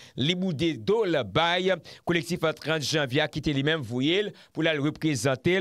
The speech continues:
dans le conseil présidentiel et transition. Eh bien, on a dit que gagné tout, eh bien, gros palais en pile entre eux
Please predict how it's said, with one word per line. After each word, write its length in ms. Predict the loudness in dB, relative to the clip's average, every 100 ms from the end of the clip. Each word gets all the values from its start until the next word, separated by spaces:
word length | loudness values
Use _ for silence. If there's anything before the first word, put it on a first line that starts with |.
| 0
dans 140 | 0 -2
le 40 |
conseil 520 | 0 -4 -2 0 0 0 -6
présidentiel 720 | -4 -2 -2 0 0 0 -2 -12 -4
et 140 | -2 -2
transition. 1000 | -2 0 0 0 -2 0 0 2 0 -2 -10 -18 -4
Eh 40 | 0
bien, 100 | 0
on 20 |
a 80 | 0
dit 240 | -4 -6
que 100 | -2
gagné 380 | 0 0 0 0
tout, 240 | -2 -2 0
eh 60 |
bien, 160 | 0 0
gros 320 | -4 -2 -2
palais 260 | 0 0 2
en 80 | 0
pile 260 | -2 -2 0
entre 320 | -2 -2 0
eux 200 | 0